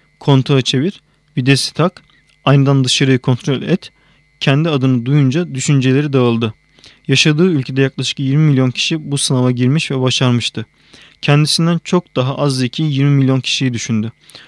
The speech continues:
Onlar yaptıysa o kesin yapacaktı. Sonra yaşadığı ülkenin nüfusunu düşündü.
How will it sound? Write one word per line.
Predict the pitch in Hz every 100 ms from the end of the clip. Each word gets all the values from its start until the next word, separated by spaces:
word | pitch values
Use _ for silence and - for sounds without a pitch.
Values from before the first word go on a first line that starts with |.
| _
Onlar | - 156 175 160
yaptıysa | 160 - 165 -
o | 147
kesin | - 143 156
yapacaktı. | 131 120 117 110 - 117 _ - -
Sonra | - 165 160
yaşadığı | 170 156 160 185
ülkenin | 156 135 143 151
nüfusunu | 143 - 127 147 131
düşündü. | - 120 110